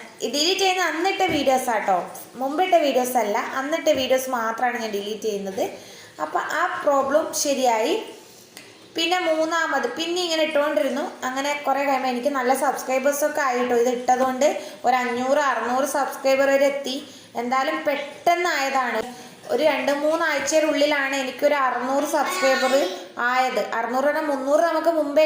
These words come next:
ഉണ്ടായിരുന്നു. ബാക്കി നമുക്ക് മുന്നൂറും കൂടി പെട്ടെന്നായി. കാരണം അത്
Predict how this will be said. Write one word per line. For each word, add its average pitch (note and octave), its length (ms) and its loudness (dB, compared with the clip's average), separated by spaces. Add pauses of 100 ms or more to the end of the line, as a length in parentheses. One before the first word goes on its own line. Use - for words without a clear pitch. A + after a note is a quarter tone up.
ഉണ്ടായിരുന്നു. C#4 540 0 (520)
ബാക്കി C4 400 -2
നമുക്ക് C#4+ 380 -2
മുന്നൂറും C#4+ 480 0
കൂടി D4 160 -2 (120)
പെട്ടെന്നായി. C4+ 800 -2 (400)
കാരണം C4+ 260 -4
അത് C#4 80 0